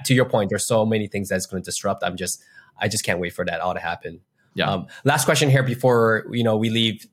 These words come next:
Speaker 1: for today. You are the marketing expert. Is there some secret sauce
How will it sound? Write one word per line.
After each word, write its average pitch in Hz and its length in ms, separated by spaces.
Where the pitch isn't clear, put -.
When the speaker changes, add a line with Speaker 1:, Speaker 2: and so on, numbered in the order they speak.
Speaker 1:
for 107 400
today. 113 580
You 123 200
are 139 180
the 131 100
marketing 120 360
expert. 113 480
Is 127 200
there 143 340
some 135 220
secret 165 420
sauce 135 420